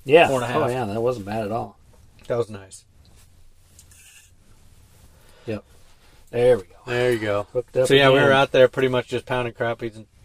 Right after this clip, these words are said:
Speaker 2: until about ten thirty last night. Uh, releasing everything we caught. I mean, I didn't really have a, at that to-,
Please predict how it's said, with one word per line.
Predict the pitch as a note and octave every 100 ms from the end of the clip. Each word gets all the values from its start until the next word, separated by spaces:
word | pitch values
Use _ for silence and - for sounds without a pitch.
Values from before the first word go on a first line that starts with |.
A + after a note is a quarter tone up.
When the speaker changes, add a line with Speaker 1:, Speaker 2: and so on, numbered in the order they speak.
| _ -
Speaker 2:
until | B2 - A#2
about | A2+ A2
ten | - A2+
thirty | A2+ A2 G#2
last | G2+ G2+ -
night. | G#2 G2+ _ _ _ _ _ -
Uh, | A2 G#2 G#2 G#2+ _ - - _ -
releasing | F#3 G3+ F#3+ D#3
everything | C#3 B2 A#2 G#2+
we |
caught. | - G#2 G#2 B2
I |
mean, | A2+ A2
I | A2
didn't | G#2 G#2+
really | G#2 A2
have | G#2+
a, | - C3
at | A#2+
that | C#3 -
to-, | B2